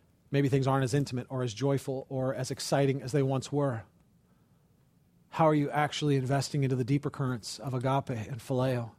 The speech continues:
building your friendship, investing in your mutual bond, going deep in your relationship with God personally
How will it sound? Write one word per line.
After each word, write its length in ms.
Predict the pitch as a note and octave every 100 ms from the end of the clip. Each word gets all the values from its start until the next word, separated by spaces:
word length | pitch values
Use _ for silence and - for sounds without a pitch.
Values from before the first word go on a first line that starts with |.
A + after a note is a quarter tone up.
| _ _ _ _ _ B2+ A2+
building 480 | D#3+ D#3+ D3 C3 - - _
your 200 | D#3 C3+
friendship, 580 | - C#3+ C3+ A#2+ B2 C3 _ _ _ _
investing 600 | C#3+ C3 C#3+ C#3 - C#3
in 240 | D3+ C3+ B2+
your 220 | B2+ B2 - -
mutual 360 | C#3+ C#3 D3 A#2+
bond, 480 | A#2 C3 B2+ B2+ C#3
going 280 | D#3 D3
deep 360 | A#2 E3+ E3 -
in 120 | C#3+
your 100 | C3+
relationship 680 | C3 C3+ C#3+ D3+ C3 C#3+ C#3
with 180 | C#3 A#2+
God 340 | C#3+ C3+ A#2
personally 560 | - E3+ - D#3+ D#3+